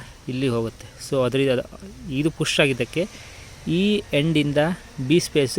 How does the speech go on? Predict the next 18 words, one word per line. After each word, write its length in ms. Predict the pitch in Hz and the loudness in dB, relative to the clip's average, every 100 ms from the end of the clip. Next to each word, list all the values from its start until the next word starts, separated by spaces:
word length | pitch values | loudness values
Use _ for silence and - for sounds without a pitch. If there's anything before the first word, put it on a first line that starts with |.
| 180 | 0
ಇಲ್ಲಿಗೆ 220 | 143 151 - | 2 2 0
ಶಿಫ್ಟ್ 200 | 131 - | -2 0
ಆಗಿರುತ್ತೆ. 360 | 123 117 - 120 - - - - - - - - 143 | 0 0 -4 -14 -16 -18 -18 -20 -20 -20 -20 -8 0
ಈ 20 | 160 | 4
ಎರಡು 160 | 151 139 131 | 4 4 4
ಗ್ಯಾಪ್ 220 | 135 131 131 | 2 2 -2
ಏನಿದೆಯಲ್ಲ, 360 | 123 120 127 151 - - - - - - - - - | 0 0 -2 -4 -10 -20 -18 -6 -6 -6 -10 -16 -6
ಇನ್ನು 140 | 123 120 | 0 0
ಬೆಟ್ 120 | 123 | 2
ಹಿಡಿಯೋಷ್ಟು 400 | 135 127 113 - 202 - - - - - - - - - - - - - - - - - - - - 160 | 4 4 2 -2 -4 -6 -20 -20 -20 -20 -20 -20 -20 -20 -20 -20 -20 -18 -16 -16 -16 -18 -18 -20 -6 0
ಈ 40 | 185 160 | 2 6
ಗ್ಯಾಪು 340 | 151 131 - 165 190 - - - - - - - - - - - - - 170 | 6 6 2 0 -2 -8 -18 -18 -18 -18 -18 -18 -18 -18 -20 -20 -20 -10 -6
ಇಲ್ಲಿಂದ 340 | 175 196 190 190 | 2 4 6 4
ಸ್ಟಾರ್ಟ್ 220 | - 143 127 | 4 0 2
ಆಗ್ಬಿಡುತ್ತೆ, 300 | 127 123 151 151 | -2 -4 -4 -2
ಇಲ್ಲಿಂದ 280 | 165 170 202 - - - 165 | 0 0 -2 -6 -20 -8 2
ಇಲ್ಲಿಗೆ 240 | 180 151 | 4 4
ಬರುತ್ತೆ. 300 | 135 120 - | 2 -2 -10